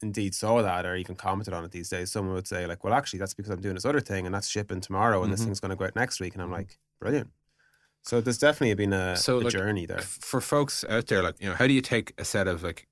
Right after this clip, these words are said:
Speaker 2: how do you take the context and decide what part of the zone we're aiming for? Like, is it, like,
Speaker 1: Yeah.
Speaker 2: is, like, how important is the screen or how much time do we have or what do our competitors have? Like, wh-, what are the, wh-, what drives your decision on where in the zone we wanna land?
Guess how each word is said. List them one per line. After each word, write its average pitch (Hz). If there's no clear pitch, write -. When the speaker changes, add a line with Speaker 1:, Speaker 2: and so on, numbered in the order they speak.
Speaker 2:
how 113
do 117
you 117
take 117
the 101
context 98
and 90
decide 85
what 90
part 87
of 80
the 82
zone 82
we're 78
aiming 82
for? 76
Like, 78
is -
it, 90
like, -
Speaker 1:
Yeah. 90
Speaker 2:
is, 87
like, 90
how 98
important 92
is -
the 90
screen 95
or 82
how 92
much 90
time 90
do 92
we 95
have 90
or 85
what 82
do 92
our 82
competitors 90
have? 90
Like, 87
wh-, 104
what 117
are 123
the, 104
wh-, 92
what 117
drives 107
your 101
decision 92
on 87
where 90
in 85
the 85
zone 87
we 85
wanna 80
land? 82